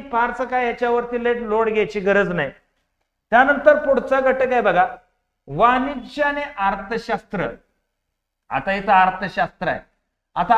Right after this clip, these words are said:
अर्थशास्त्राला महाराष्ट्रातल्या पोरांना काय वाचावं, का तर या अर्थशास्त्रामध्ये आयात निर्यात आहे, त्यानंतर सरकारी सहकारी बँकांची निर्मिती आहे, त्यानंतर शासकीय अर्थव्यवस्था, अर्थसंकल्प आहे,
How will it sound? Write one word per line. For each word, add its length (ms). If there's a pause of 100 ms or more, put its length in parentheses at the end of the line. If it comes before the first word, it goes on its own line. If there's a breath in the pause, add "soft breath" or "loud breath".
अर्थशास्त्राला 840
महाराष्ट्रातल्या 800
पोरांना 420 (160)
काय 260
वाचावं, 500 (580)
का 160
तर 80
या 240
अर्थशास्त्रामध्ये 880
आयात 420
निर्यात 460
आहे, 120 (600)
त्यानंतर 440
सरकारी 540
सहकारी 540
बँकांची 540
निर्मिती 440
आहे, 80 (560)
त्यानंतर 300
शासकीय 480
अर्थव्यवस्था, 680
अर्थसंकल्प 720
आहे, 120